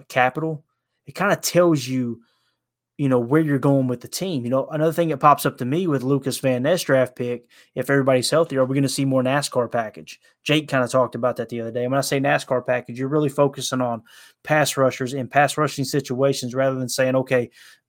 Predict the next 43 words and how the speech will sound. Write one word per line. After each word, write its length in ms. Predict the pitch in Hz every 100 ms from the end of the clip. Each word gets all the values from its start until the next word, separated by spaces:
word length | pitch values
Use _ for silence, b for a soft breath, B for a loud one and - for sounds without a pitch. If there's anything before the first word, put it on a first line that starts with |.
| -
<clears throat> 240 | 214 160
we've 180 | 143 147
gotta 260 | 147 139 127
have 180 | 131
two 160 | - 139
big 240 | 131 123
D 140 | 131 127
linemen 360 | 123 127 127 123
in 120 | 120
our 100 | 120
nickel." 420 | 131 135 117 113 b b b
You 120 | 143
could 120 | 139
just 200 | 131 127
put 280 | - 131 120 _ _ _ _ _ _ _ -
all 220 | 139 139
linebackers. 600 | 127 135 120 110 117 110
If 140 | 120
you 60 | 170
guys 220 | 175 135
remember 240 | 131 143 131
with 160 | 127
Dom 240 | 131 127 120
Capers, 460 | 131 127 120 104 -
I 120 | 151
love 480 | 135 123 131 131 123
this 240 | 117 -
look. 320 | 113 110 - b b b b b -
Dom 220 | 139 143
Capers 420 | - 147 143 127
created 280 | - 135 120
something 260 | - 131 139
called 200 | 127 117
the 60 |
Psycho 480 | - 139 127 - 117
package, 500 | 110 113 104 - -
and 80 | 131
it 80 | 135
was 140 | 123
one 140 | 123 131
of 40 |
my 140 | 110
favorites. 480 | 101 113 107 - -